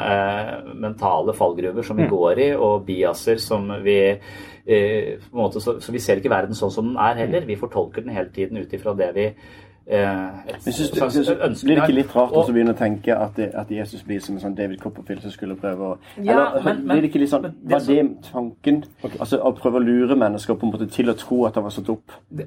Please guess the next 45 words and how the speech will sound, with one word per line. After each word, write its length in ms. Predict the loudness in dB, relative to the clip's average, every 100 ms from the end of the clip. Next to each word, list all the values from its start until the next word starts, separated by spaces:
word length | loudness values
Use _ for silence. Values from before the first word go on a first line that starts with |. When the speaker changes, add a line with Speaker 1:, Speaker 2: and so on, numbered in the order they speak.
| -2
Speaker 1:
det, 180 | -2
det 140 | 0 -2
som 120 | 0
er, 160 | -2 0
jeg 140 | -2 -4
føler 200 | -4 0
Speaker 3:
For 60 |
da 60 | 2
blir 80 | 4
det 60 | 4
Speaker 1:
dere 60 | 4
Speaker 3:
liksom 320 | 2 0 -2
litt, 200 | -2 -4 -2
litt 420 | -2 2 2 2
lavmål 540 | 4 4 4 2 0
på 80 | -2
en 60 | -2
måte 240 | -2 -4
på 100 | -4
diskusjonen, 500 | -4 -4 -2 0 -2
for 100 | -2
vi 60 | 0
må 120 | 0
tenke 360 | -2 -2 0 2
at 100 | 2 4
her 200 | 4 4
er 100 | 4
det 40 | 2
en 60 |
person 320 | -2 0 -2
som 260 | -2 -4 -4 -8 _ -2
er 60 | -2
historisk. 500 | 0 2 0 -2 -6
Hvis 140 | -4
ikke 160 | -2 2
vi 60 |
er 260 | 2 2 2
enige 120 | 4
om 80 | 2
at 120 | 0 0
Jesus 300 | -2 -2 -2
var 60 |
en 60 | 0
historisk 340 | 0 -4 -4
person, 340 | -6 0 0